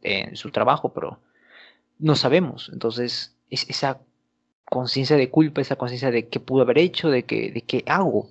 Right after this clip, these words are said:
esa impotencia de no poder hacer absolutamente nada, porque es una enfermedad. Entonces, sí, ah, en mi familia alguien se puso grave, sí, pero logramos, felizmente, no llegó a mayores, entonces, como que digamos,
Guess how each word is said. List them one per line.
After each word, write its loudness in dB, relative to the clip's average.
esa -2
impotencia 2
de 4
no -2
poder 2
hacer 0
absolutamente -2
nada, 0
porque 0
es -4
una -2
enfermedad. -2
Entonces, -4
sí, 0
ah, 0
en -2
mi 0
familia 4
alguien 2
se 2
puso -4
grave, 0
sí, -8
pero 0
logramos, 0
felizmente, -4
no 0
llegó 4
a 2
mayores, 2
entonces, -4
como -4
que -2
digamos, -2